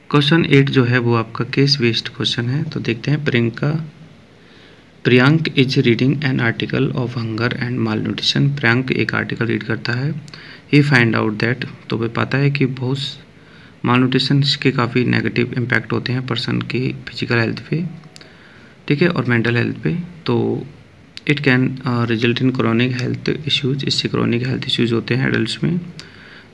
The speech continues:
तो वो decide करते हैं कि कुछ किया जाए, ठीक है ना। तो वो और उसके friends मिलके, एक amount है सेवेंटी थाउजेंड, ठीक है,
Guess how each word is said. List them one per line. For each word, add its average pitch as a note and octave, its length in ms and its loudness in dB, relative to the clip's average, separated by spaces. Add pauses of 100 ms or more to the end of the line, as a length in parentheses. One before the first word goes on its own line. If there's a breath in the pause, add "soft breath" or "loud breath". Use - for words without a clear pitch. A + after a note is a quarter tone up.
तो B2+ 100 2
वो B2 140 4
decide C#3 400 2
करते B2 240 -2
हैं C#3+ 280 0
कि - 180 -2 (280)
कुछ C#3 300 -4 (120)
किया A#2+ 180 0
जाए, A2+ 380 -4
ठीक D3 120 -2
है E3 60 2
ना। E3 120 0 (640 loud breath)
तो B2 140 4
वो B2+ 220 4
और C3+ 100 6
उसके C3 300 -2
friends B2 420 0
मिलके, B2 380 0 (140)
एक - 160 -2
amount A#2+ 360 0
है C3 80 0
सेवेंटी A#2 460 -2 (100)
थाउजेंड, A#2 420 -4 (100)
ठीक D3 100 -6
है, F3 120 -2